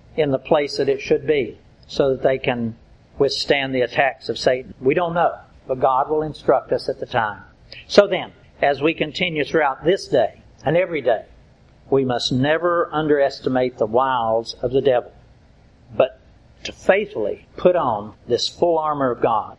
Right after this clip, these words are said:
and then along with this armor, to be ever diligent and constant in prayer, seeking God's blessings and favor, both for ourselves and also for our fellow saints.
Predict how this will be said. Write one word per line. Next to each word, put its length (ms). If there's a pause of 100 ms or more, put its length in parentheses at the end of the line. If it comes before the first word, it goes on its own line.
and 100
then 120
along 440
with 160
this 220
armor, 400 (240)
to 100
be 260
ever 300
diligent 680
and 220
constant 600
in 180
prayer, 420 (280)
seeking 400
God's 340
blessings 560
and 100
favor, 400
both 360 (120)
for 140
ourselves 680 (220)
and 80
also 360
for 240
our 160
fellow 220
saints. 560